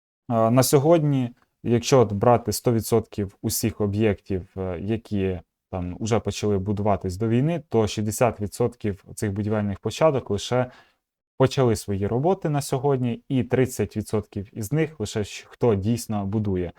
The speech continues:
Тому ми розуміємо, що багато, от, половина із тих, е, забудовників, які почали роботи, вони половина тільки симулюють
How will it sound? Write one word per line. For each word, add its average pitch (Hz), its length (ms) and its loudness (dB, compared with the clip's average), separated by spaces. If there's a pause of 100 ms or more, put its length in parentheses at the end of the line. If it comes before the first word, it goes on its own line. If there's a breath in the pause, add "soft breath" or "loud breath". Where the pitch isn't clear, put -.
(300 loud breath)
Тому 175 180 2
ми 123 140 2
розуміємо, 117 460 0
що 107 160 -4
багато, 107 580 0
от, 95 200 -6 (320 soft breath)
половина 131 520 6 (120)
із 113 220 -4
тих, 117 260 -2
е, 98 460 -2
забудовників, 110 640 0
які 104 220 -4
почали 156 420 2
роботи, 151 480 2
вони 117 240 0
половина 113 500 0
тільки 113 360 -2
симулюють 110 840 0